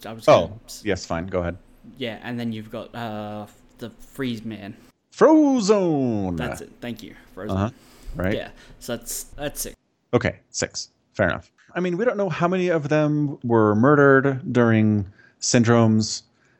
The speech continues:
Speaker 2: extermination efforts, and we don't know how many he never found.
Speaker 1: You do see, uh, like, there is a scene where it, like, flips through how many, like, the
Speaker 2: Yeah.
Speaker 1: prototype things that he was building.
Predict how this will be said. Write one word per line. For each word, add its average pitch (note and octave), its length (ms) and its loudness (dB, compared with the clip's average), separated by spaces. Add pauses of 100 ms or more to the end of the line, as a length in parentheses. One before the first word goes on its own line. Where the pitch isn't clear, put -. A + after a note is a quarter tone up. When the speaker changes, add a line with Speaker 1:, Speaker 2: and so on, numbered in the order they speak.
(200)
Speaker 2:
extermination G#2+ 680 2 (160)
efforts, - 680 -2
and A#2 120 2
we A#2 60 2
don't B2+ 120 2
know A#2+ 100 2
how A#2 160 0
many A#2 160 2
he A#2+ 180 2
never G2+ 240 2
found. B2+ 760 0 (360)
Speaker 1:
You C3+ 180 -6
do D3+ 240 -6
see, - 280 -12
uh, - 140 -14
like, G#2+ 500 -14 (280)
there B2+ 120 -8
is C3 100 -6
a B2+ 40 -6
scene C3+ 240 -4
where A2+ 140 -6
it, - 60 -14
like, A2 160 -16
flips - 340 -10
through C3+ 280 -8
how C3 140 -10
many, A#2+ 400 -6
like, - 560 -16 (140)
the G#2+ 280 -12
Speaker 2:
Yeah. F#2 220 -2
Speaker 1:
prototype A#2+ 560 -10 (140)
things C3 360 -8
that B2 100 -12
he B2 60 -10
was A#2+ 140 -12
building. C3 400 -14